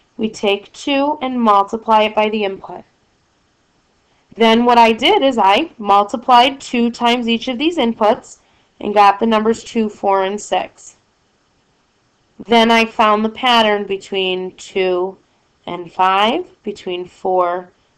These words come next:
and seven, between six and nine,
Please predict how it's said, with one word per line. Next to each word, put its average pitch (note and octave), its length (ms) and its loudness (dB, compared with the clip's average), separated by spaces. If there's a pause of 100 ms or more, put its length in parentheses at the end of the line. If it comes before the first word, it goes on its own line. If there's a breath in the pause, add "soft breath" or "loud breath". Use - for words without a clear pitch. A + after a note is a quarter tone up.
(120)
and F3+ 240 -12
seven, A#3+ 600 0
between F#3+ 500 -10
six F#3 640 -8 (400)
and F#3+ 320 -10
nine, F#3+ 680 0